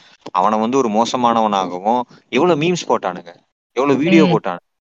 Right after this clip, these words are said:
Speaker 1: சைனாக்காரனுடைய உணவு முறைகளை மோசமா பேசுனது, சைனாக்காரங்களுடைய முகத்தை மோசமா, மோசமா பேசுனது, அவங்கள பாடி ஷேம் பண்ணது, அவங்கள கல்ச்சரலா ரொம்ப ம-, ரொம்ப பெ-, இதுவா நடத்துனது, அது எவ்வளோ. அதே இது இந்தியாவுக்கு வரும்போது என்ன பண்ணானுங்க,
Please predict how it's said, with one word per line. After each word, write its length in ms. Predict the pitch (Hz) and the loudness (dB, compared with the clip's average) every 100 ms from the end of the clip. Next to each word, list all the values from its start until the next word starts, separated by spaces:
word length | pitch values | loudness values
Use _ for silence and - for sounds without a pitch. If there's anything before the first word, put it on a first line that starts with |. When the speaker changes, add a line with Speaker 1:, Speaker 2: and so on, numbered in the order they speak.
| _ - | _ -2
Speaker 1:
சைனாக்காரனுடைய 600 | 131 156 139 139 135 120 | 0 2 2 0 0 -2
உணவு 320 | 104 151 165 | 2 2 2
முறைகளை 360 | 147 143 127 117 | 2 2 2 0
மோசமா 360 | 113 117 110 98 | -2 0 -2 -2
பேசுனது, 480 | 95 - 90 87 85 | -4 -6 -10 -8 -8
சைனாக்காரங்களுடைய 760 | - 123 143 131 123 117 107 98 | -2 0 0 2 0 2 0 0
முகத்தை 360 | 113 156 147 117 | 0 0 0 -2
மோசமா, 320 | 101 101 95 | -2 -2 -2
மோசமா 360 | 95 104 113 101 | -2 -2 -2 -4
பேசுனது, 280 | 95 92 95 | -4 -10 -8
அவங்கள 160 | 90 | -2
பாடி 240 | 104 131 127 | 0 0 -2
ஷேம் 280 | 117 98 | -4 -6
பண்ணது, 360 | 98 90 85 90 92 _ _ _ _ 107 | -6 -8 -6 -6 -6 _ _ _ _ -2
அவங்கள 200 | 104 101 | 0 2
கல்ச்சரலா 500 | 123 143 156 143 143 | 0 0 0 2 4
ரொம்ப 220 | 120 117 | 2 2
ம-, 280 | 110 101 95 _ - | 2 0 -2 _ -10
ரொம்ப 260 | 101 120 123 | -4 -2 0
பெ-, 120 | 120 113 | 0 0
இதுவா 200 | 120 110 | 2 0
நடத்துனது, 520 | 92 - 87 85 87 87 _ _ _ | -2 -6 -14 -10 -12 -12 _ _ _
அது 120 | 127 135 | 0 2
எவ்வளோ. 240 | 104 87 - _ - | 2 -2 -6 _ -4
அதே 260 | 101 117 156 | 0 2 2
இது 120 | 135 | 2
இந்தியாவுக்கு 400 | 120 139 156 143 | 2 2 4 2
வரும்போது 220 | 139 135 | 0 0
என்ன 100 | 131 | 0
பண்ணானுங்க, 460 | 127 123 120 113 | -2 0 -2 -2